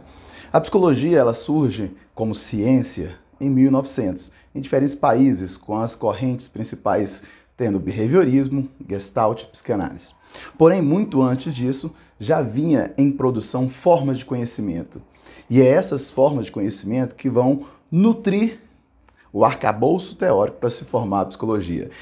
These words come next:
E é esse percurso que nós vamos fazer. Então, isso é chamado de epistemologia, ou seja, buscar a origem dos estudos. E nós vamos, então, conhecer aqui o empirismo, racionalismo,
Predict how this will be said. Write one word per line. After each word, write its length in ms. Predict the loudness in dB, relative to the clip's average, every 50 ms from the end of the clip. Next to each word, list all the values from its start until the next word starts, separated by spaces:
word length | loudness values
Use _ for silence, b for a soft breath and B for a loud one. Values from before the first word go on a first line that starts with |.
| B B B
E 80 | 2 4
é 80 | 4
esse 160 | 4 2 -2
percurso 720 | -6 -2 -2 -2 -2 -2 -6 -14 -10 -6 -6 -4 -6 -6
que 80 | -8 -6
nós 160 | -6 -6 -4
vamos 180 | -4 -6 -6 -4
fazer. 360 | -4 -4 -2 -4 -6 -6 B B B B B B B B B
Então, 460 | -6 -4 2 4 4 4 4 2 0 -2
isso 240 | -2 -2 0 0 0
é 60 | 0
chamado 520 | 0 -2 -2 0 0 0 0 0 -2 -4
de 240 | -4 -2 -4 -6 -6 B B B B B _ _
epistemologia, 1040 | -2 -2 -2 -2 -6 -10 -4 -2 0 0 2 2 2 2 0 0 -2 -4 -2 -2 -4
ou 40 | -4
seja, 240 | -6 -8 -8 -6
buscar 360 | -6 -6 -6 -6 -4 -4 -2 0
a 40 |
origem 540 | 0 0 0 0 0 0 -2 -2 -2 -2 -2
dos 180 | -2 -2 -4 -4
estudos. 680 | -6 -8 -6 -6 -4 -4 -4 -6 -6 -8 -10 -10 -10 B B B B B B B
E 280 | -2 -2 0 -2 -2 -4 -4
nós 180 | -2 -2 -2
vamos, 240 | 0 0 -2 -2 -2
então, 480 | -4 -4 0 0 2 2 2 0 -2 -6 -16 _
conhecer 480 | -2 0 0 2 0 -2 -2 -2 0 0
aqui 260 | 0 -2 -2 -2 -2
o 140 | 0 0 0
empirismo, 760 | -2 -2 -2 -2 -2 0 2 2 2 2 2 0 -4 -6 -8 -12 _ _ b b b b b b b b b b b -20 _ _ _ _ _
racionalismo, 1080 | -16 -4 0 0 0 2 2 2 2 2 4 2 2 2 2 2 2 2 0 -4 -8